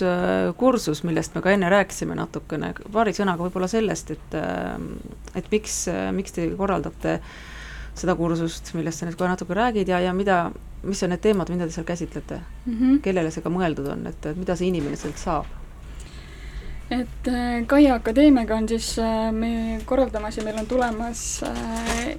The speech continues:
Speaker 2: ede kursus, mis siis inglise keel-, tuleb ingliskeelsest, äh, nii-öelda Eco Village, nimest, et Eco Village Design Education, mis põhineb Kaia haridusel, mis on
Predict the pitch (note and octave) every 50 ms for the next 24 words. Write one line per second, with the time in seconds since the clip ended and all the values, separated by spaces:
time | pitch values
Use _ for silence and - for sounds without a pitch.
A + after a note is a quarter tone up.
0 | - - A#3 C4 D4 - C4+ A#3+ A3 G#3+ G#3+ A3 A3 - - - - - D4 F4
1 | F#4 E4+ - A#3 - A3+ A3 - - A3+ - - A#3+ A#3+ A#3 A3 G#3+ - A3+ A3
2 | G#3 G3 - A3 A3 A3 G#3+ A3 B3 B3+ A#3+ G#3+ G#3+ - G#3+ G#3+ A3 G#3+ G#3 -
3 | - - G#3+ G#3+ A3 A3 A3 A3 A3 A3 A3 A3 A3 A3 A3+ A3+ - - - -
4 | - - - - - - - - - - - - A3 G#3+ G#3+ - - A3 G#3+ G#3+
5 | G#3+ A3+ A#3 G#3+ - - - - - - - - - - - - - - - -
6 | - - - - - - - B3 - - B3 A#3+ B3+ A#3+ A#3 A3+ A3+ - - A#3
7 | B3 C4 C4+ C4 B3 A#3 - - A3 A3 G#3+ A3 - A#3 A3+ - B3 A#3 A3 G#3+
8 | A3 G#3+ - - - - A3 G#3 A#3 B3 B3+ B3 A#3 G#3+ G3+ G#3 G3+ - - G#3+
9 | A#3+ B3+ - - F4+ G4+ G4+ G4+ - - - - - - - A3+ - - B3+ C4
10 | C4 A#3 G#3 G#3+ - - B3+ C4 C#4 B3+ G#3+ G#3+ A3+ A3 A#3 C4+ B3 C4+ C4 C4
11 | A3+ A3+ A3 A3 - A3+ A3